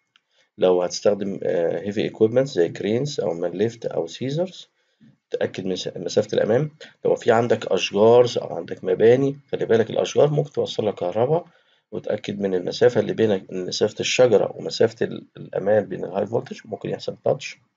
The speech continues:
آه، آخر حاجة أو النقطة الأخرانية اللي هي الداوند lines، طبعًا، آه، اللي هي الكابلات أو الإلكتريكال اللي هي بتقع، وللأسف دي بتحصل كتير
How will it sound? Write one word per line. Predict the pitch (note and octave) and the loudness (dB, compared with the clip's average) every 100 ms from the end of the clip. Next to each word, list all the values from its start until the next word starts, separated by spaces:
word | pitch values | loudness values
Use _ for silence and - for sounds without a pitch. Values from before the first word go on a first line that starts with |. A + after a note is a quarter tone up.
| _ _ _ _ _ _ - | _ _ _ _ _ _ 2
آه، | A2 G#2+ G#2+ G#2+ G#2 G#2 G#2 G#2 G#2 G#2 G#2 G#2 - | 6 8 8 8 8 8 10 8 8 8 8 6 4
آخر | - - E3 | 2 4 2
حاجة | - B2 C#3 D3+ D3+ - | 2 0 2 0 0 -4
أو | F#2+ | -2
النقطة | G2+ B2 - | 0 -2 -2
الأخرانية | - - F#2+ G#2 A#2 A#2 _ _ _ _ - | -4 0 0 2 0 -2 _ _ _ _ -6
اللي | F#2+ | 0
هي | A2 G#2+ | 2 2
الداوند | F#2+ F2+ G#2 A#2+ A2+ G2 | -2 0 4 6 4 4
lines، | G#2+ A2 A2+ - - _ _ _ _ _ _ _ _ - | 4 2 0 -8 -18 _ _ _ _ _ _ _ _ -2
طبعًا، | G#2+ G#2 G#2 - _ F2+ | 2 2 0 -6 _ -6
آه، | F2+ - - - - - | -4 -4 -6 -12 -16 -20
اللي | F2 | -10
هي | |
الكابلات | G#2 - - G2+ A2 F2+ | -10 -8 -10 0 0 -2
أو | - F2+ E2+ | -8 -6 -6
الإلكتريكال | F2 - G2 A2 F#2+ - - _ _ _ _ | -8 -6 -6 -6 -10 -12 -14 _ _ _ _
اللي | F2 F2 F2 F2 | -18 -16 -14 -8
هي | G2+ | -8
بتقع، | - A2 F2+ | 0 2 2
وللأسف | F2+ F2 - A2+ - F#2 | 0 -6 -2 -2 0 -4
دي | G#2+ | -6
بتحصل | A2 A2+ - A2+ | -6 -6 -6 -10
كتير | _ - D3+ A2+ A2 | _ -16 -4 -4 -4